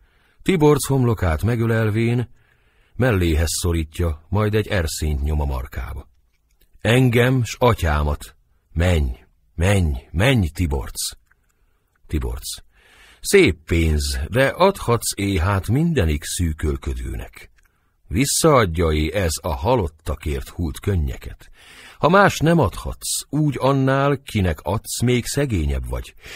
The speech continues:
Vigyázz, hogy egy zsivány tömött erszényeiddel együtt ne lopja el nagy lelkűségedet.” Bánk méltósággal. „Tiborc, Tiborc, kivel beszélsz?” Tiborc térdre rogyik. „Uramisten,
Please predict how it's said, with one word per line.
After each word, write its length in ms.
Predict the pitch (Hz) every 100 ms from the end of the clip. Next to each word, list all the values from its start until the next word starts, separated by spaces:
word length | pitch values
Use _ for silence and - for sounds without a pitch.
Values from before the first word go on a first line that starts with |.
| -
Vigyázz, 540 | 87 139 117 127 143 -
hogy 200 | 131 127
egy 160 | 127
zsivány 580 | 98 143 147 110 101 90
tömött 360 | 147 160 87 -
erszényeiddel 880 | 110 107 - 90 87 82 71 80 -
együtt 440 | 104 71 64 -
ne 180 | 98 147
lopja 340 | 80 - 71
el 140 | 76 69
nagy 220 | 87 107
lelkűségedet.” 1080 | 69 - 76 71 - 62 57 - - - _ _ _ _ _ _ - 71
Bánk 380 | 60 65 - -
méltósággal. 920 | 90 78 64 67 - 62 - 57 55 - _ _ _
„Tiborc, 460 | - 120 110 71 - - - -
Tiborc, 500 | 117 131 104 - -
kivel 340 | 165 175 143
beszélsz?” 640 | 82 76 - - - - - _ _ _ _ -
Tiborc 500 | 80 69 55 - - - _ -
térdre 360 | 95 65 64
rogyik. 400 | 62 62 - - - _ _ _ _ _ _ -
„Uramisten, 880 | 190 202 170 135 107 - - 73